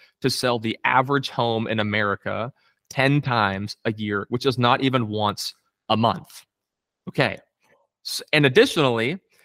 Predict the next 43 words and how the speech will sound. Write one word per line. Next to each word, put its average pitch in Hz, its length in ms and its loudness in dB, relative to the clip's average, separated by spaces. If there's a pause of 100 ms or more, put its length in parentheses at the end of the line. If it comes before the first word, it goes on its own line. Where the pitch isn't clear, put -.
(500)
the 151 180 0
actual 185 400 0
total 175 380 2
time 127 560 -2
it 123 120 -4
takes 156 320 -6
to - 120 -6
work 135 480 -2
on 127 180 2
one 147 180 0
real 185 220 0
estate 117 320 -6
deal 107 400 -6 (1400)
can 156 220 0
be 127 580 2 (100)
multiple 113 560 -4
weeks, 208 480 -6
but 117 120 0
it - 60 -8 (100)
also 190 280 -4
can 269 220 -4
be 170 300 -2
a - 140 -14
few 160 300 -6 (280)
hours. - 640 -8 (260)
For 139 80 0
example, 151 420 2 (240)
I 131 100 2
got 131 180 4
a 127 40 6
lead 151 360 0
yesterday, 107 520 -8 (320)
or 120 240 -2
it 120 80 -4
wasn't 120 240 -4
yesterday, 107 280 0
it - 20 -4
was 107 60 -8
a 113 40 -8
couple 110 200 -6
of 107 40 -8
days 135 180 -4
ago. - 300 -12